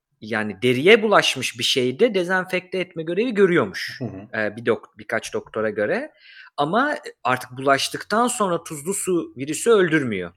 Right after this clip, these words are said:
Speaker 1: Hani
Speaker 2: Tabii, tabii.
Speaker 1: önemli olan bağışıklık sistemimiz, yani dolaşımınıza girmesi. Girmeden evvel temizlik anlamında işte geniz temizliği, burun, kulak, burun, boğan, buruz, boğa-, ay, kulak, burun, boğaz temizliği için önemli. E, el yıkamak da öyle.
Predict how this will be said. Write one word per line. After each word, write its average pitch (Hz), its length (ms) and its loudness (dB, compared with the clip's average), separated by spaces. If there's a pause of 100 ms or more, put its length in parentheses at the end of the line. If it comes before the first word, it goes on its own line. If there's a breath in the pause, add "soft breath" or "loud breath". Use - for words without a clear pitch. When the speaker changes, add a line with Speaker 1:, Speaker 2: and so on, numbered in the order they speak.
Speaker 1:
Hani 98 240 -6
Speaker 2:
Tabii, 117 240 -2
tabii. 113 160 -4
Speaker 1:
önemli 151 280 0
olan 196 240 2
bağışıklık 165 560 2
sistemimiz, 160 380 -8
yani 117 240 -4 (340 soft breath)
dolaşımınıza 165 560 2
girmesi. 160 480 -2
Girmeden 214 460 0
evvel 269 240 0 (100)
temizlik 196 460 -2
anlamında 185 720 -4 (320 soft breath)
işte - 160 -6
geniz 147 360 -2
temizliği, 139 580 -6
burun, 139 240 -4
kulak, 143 340 0
burun, 143 180 -6
boğan, 147 220 0 (120)
buruz, 139 320 -8 (100)
boğa-, 131 320 -6
ay, 101 140 -8 (480)
kulak, 127 440 -4
burun, 143 300 -8
boğaz 131 340 2
temizliği 123 540 -6
için 113 320 -10
önemli. 127 560 -4 (400 loud breath)
E, 123 80 -2
el 120 380 2
yıkamak 107 480 -4
da 101 60 -2
öyle. 160 440 -4